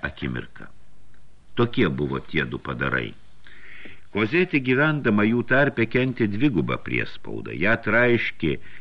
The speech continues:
girnakmeniu ir plėšė replėmis. Vyras ir žmona kiekvienas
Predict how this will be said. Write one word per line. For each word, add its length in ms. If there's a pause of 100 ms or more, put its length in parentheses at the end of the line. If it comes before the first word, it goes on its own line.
(260)
girnakmeniu 960
ir 100
plėšė 480
replėmis. 580 (1000)
Vyras 500
ir 140
žmona 400
kiekvienas 580